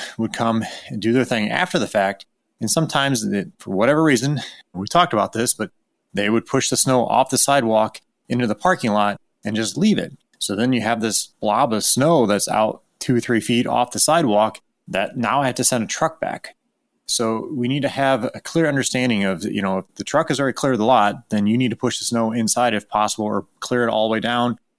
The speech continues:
Whatever it is, it just can't be pushed out in, into the street or lot or whatever it is. But the crews need to have a clear understanding of this. The second thing, we need to discuss however you handle your paperwork, whether it is using an online app,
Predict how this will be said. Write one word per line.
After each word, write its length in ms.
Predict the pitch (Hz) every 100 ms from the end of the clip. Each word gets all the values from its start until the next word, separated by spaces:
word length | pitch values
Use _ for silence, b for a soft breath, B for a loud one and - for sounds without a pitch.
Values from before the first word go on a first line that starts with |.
| -
Whatever 300 | 127 165 143
it 60 |
is, 160 | 120 107
it 60 |
just 200 | 98 123
can't 160 | - 123
be 80 | 101
pushed 260 | - 107
out 220 | 98 92 85
in, 220 | 95 -
into 300 | 110 101 -
the 140 | 95 95
street 320 | - 123 113
or 80 | 101
lot 280 | 110 113
or 40 | 95
whatever 320 | 107 104 107
it 80 | 117
is. 280 | 127 - - _ _ _ _
But 120 | - -
the 320 | 104 107 101
crews 360 | - 160 165 135
need 140 | 123
to 40 | 107
have 220 | 110 107
a 20 |
clear 300 | - 120 110
understanding 560 | 107 101 - 98 95 85
of 100 | -
this. 400 | - - - - _ _ _ _ -
The 60 |
second 340 | - 160 185 170
thing, 280 | 185 190
we 100 | 139
need 120 | 139 156
to 100 | 147
discuss 420 | - - 131 -
however 460 | - 127 139 131
you 160 | 123 113
handle 440 | - 131 117 110
your 140 | 104 98
paperwork, 560 | - 120 - 107 107
whether 320 | 107 107 101 98
it 160 | 101
is 300 | 98 95 - _ _
using 420 | 110 113 113 104
an 60 | 98
online 600 | - 98 117 120 104 98
app, 340 | 120 165 165